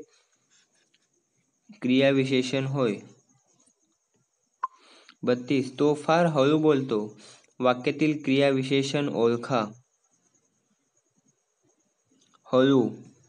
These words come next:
तेहतीस, खालील शब्दयोगी अव्ययाचा प्रकार ओळखा. सारखा. शब्दयोगी अव्ययाचा प्रकार आहे योग्यतावाचक.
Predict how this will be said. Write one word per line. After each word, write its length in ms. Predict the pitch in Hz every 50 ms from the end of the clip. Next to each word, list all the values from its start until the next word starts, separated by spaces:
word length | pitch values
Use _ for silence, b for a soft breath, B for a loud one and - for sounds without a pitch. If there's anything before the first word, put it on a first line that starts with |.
| _ _ _ _ _ _ _ _ _ _ _ _ _ _ _ _ - - _ _ _ -
तेहतीस, 600 | 131 127 135 135 139 135 - - 143 127 - - - B B B B B B _
खालील 400 | - 139 127 131 139 151 160 165
शब्दयोगी 680 | 160 - - 151 143 135 135 147 147 147 147 147 151 156
अव्ययाचा 580 | 147 143 143 139 143 143 139 143 139 143 147 143
प्रकार 440 | 143 131 131 127 131 135 131 135
ओळखा. 360 | 135 127 127 127 131 - 120 113 - -
सारखा. 580 | _ - - 120 117 117 120 120 - 127 104 104 B B B B B B B -
शब्दयोगी 560 | - 135 135 135 135 143 147 147 147 147 151
अव्ययाचा 340 | 147 147 147 147 143 147 143
प्रकार 400 | 143 143 139 131 131 143 139 135
आहे 360 | 135 139 156 160 160 - 127
योग्यतावाचक. 880 | 131 127 123 127 135 131 135 139 135 131 123 117 117 117 - - 117